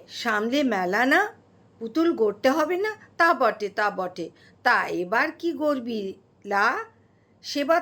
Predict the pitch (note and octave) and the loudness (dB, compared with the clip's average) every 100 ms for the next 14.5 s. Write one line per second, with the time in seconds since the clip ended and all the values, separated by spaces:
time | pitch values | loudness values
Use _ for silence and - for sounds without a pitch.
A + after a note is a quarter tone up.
0 | E4+ C4+ G3+ A3 D4 F#4+ A#4+ A#4+ - G4 | 2 -2 0 -2 -2 -2 -4 -4 -2 -2
1 | - F4 C#4 C#4+ C#4+ C4 A3 A#3 G#3+ - | -4 -6 -2 -4 -4 -6 0 2 2 -2
2 | G3 D#3+ D3+ - _ _ _ _ - - | -8 -10 -12 -20 _ _ _ _ -18 -12
3 | E3 F3 G3 G#3+ G#3+ D#4 E4 A#4+ A#4+ C#4 | -6 0 2 2 2 0 2 4 2 0
4 | _ _ A3 C4 G#3 F#3+ D3 D3+ - - | _ _ -10 -6 -2 -2 -4 -6 -8 -10
5 | - _ _ _ _ _ G3 G3 G3+ D4+ | -16 _ _ _ _ _ -6 -2 2 2
6 | F4 D4 A4 - _ _ B3 C4+ G#4 G#4+ | 2 -2 -4 -10 _ _ -2 2 2 2
7 | - F#4 F4 D#4 C4 C4 A#3 D#4 E4+ A#3+ | -2 -2 0 -2 2 2 2 -4 -2 0
8 | B3 C#4 F4+ F#4 - G#3+ A3 D4+ G#4+ G3 | 2 4 2 0 -4 -2 0 0 -2 0
9 | A3+ G3 E3 - _ _ _ _ _ _ | 2 2 0 -14 _ _ _ _ _ _
10 | _ _ _ _ _ _ _ _ F4 G#4 | _ _ _ _ _ _ _ _ 2 4
11 | D#4+ G3 D#3 _ - C4+ C#4 F4+ G4 G#4+ | 2 -2 -6 _ 0 0 0 -6 -2 0
12 | F#4 G#4+ G#4+ A#4 B4+ B4+ C#5+ - - - | 2 2 2 0 -2 -4 -6 -18 -16 0
13 | G4+ A4 G#4 G4 F#4 E4+ E4 D#4 D4 C#4 | 2 4 4 4 2 2 2 0 0 0
14 | C#4 C#4 C#4 D4 C#4+ | 0 -2 -4 -4 -4